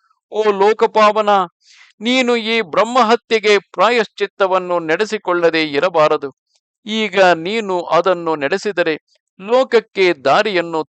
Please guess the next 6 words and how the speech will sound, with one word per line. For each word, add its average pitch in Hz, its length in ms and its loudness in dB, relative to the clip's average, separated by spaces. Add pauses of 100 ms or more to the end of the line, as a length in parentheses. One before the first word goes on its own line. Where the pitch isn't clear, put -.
ತೋರಿಸಿಕೊಟ್ಟಂತಾಗುವುದು. 147 1300 -4 (560)
ಲೋಕಾನುಗ್ರಹಾರ್ಥವಾಗಿಯಾದರೂ 180 2250 2 (300)
ನೀನು 208 320 -4
ಇದನ್ನು 180 600 -2
ನಡೆಸಿಯೇ 160 640 -2
ತೀರಬೇಕು. 147 680 -6